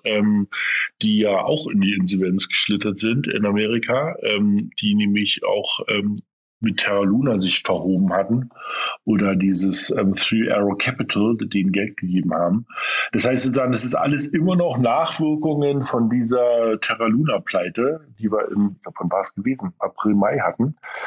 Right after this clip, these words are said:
Und, ähm, jetzt hat sozusagen leider, ähm, wird, ähm, die, die Nuri erwischt,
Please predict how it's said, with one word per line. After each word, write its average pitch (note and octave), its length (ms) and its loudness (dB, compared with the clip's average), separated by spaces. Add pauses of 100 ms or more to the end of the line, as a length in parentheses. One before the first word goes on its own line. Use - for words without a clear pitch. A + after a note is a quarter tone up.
(260)
Und, A2+ 300 2
ähm, A2 500 2
jetzt A2 260 0
hat A#2 160 -2
sozusagen A2+ 340 2
leider, G#2+ 280 2
ähm, G#2 600 2
wird, G#2 200 0
ähm, F#2+ 340 -2 (600)
die, F#2 400 2
die F2+ 140 0
Nuri A2 340 2
erwischt, F2+ 560 -2